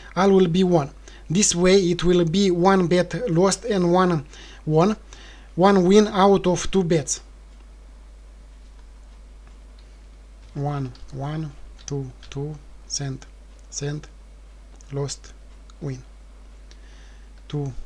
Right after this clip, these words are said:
two, two, two, cent, cent, lost, win. Three, three, two, two, cent,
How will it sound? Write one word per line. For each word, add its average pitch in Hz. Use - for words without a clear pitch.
two, 151
two, 139
two, 147
cent, 135
cent, 147
lost, 135
win. 123
Three, 139
three, 151
two, 135
two, 147
cent, 131